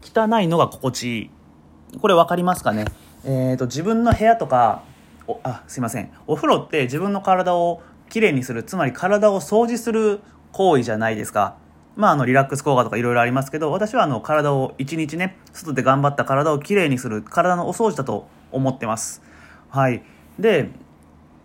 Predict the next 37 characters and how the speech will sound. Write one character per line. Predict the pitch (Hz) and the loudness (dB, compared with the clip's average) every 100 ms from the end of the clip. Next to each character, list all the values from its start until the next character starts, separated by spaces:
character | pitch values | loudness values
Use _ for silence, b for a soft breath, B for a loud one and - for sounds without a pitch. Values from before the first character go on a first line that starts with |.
| - - 131 | -20 -18 -4
き | 254 | -2
れ | 285 233 | 2 2
い | |
に | 151 | 0
し | 139 | 0
た | 143 139 - - _ _ | 0 0 -4 -20 _ _
後 | 147 143 | -2 0
っ | 127 | -6
て | - 127 | -4 -4
す | 117 143 | -4 -2
ご | 190 | -2
い | 147 | -2
気 | 147 | -4
持 | 147 | -4
ち | 143 156 | -4 -2
い | |
い | |
ん | 143 | -2
で | 113 | -2
す | - | -6
け | 117 | -4
ど、 | 123 120 104 - B B B B B - - _ _ | -2 -2 -4 -10 B B B B B -20 -20 _ _
汚 | - 247 262 | 2 4 4
い | 285 214 | 2 0
時 | 190 147 | -4 -2
も | 151 143 107 - | 2 0 0 -2
案 | 180 214 | 0 4
外 | 151 117 | 2 2
心 | - 165 | -2 -4
地 | 147 170 | -2 -2
よ | |
か | 180 | 0
っ | 131 | 0
た | - | -2
り | 110 | -6
す | 104 123 | -6 -6
る | 123 | -6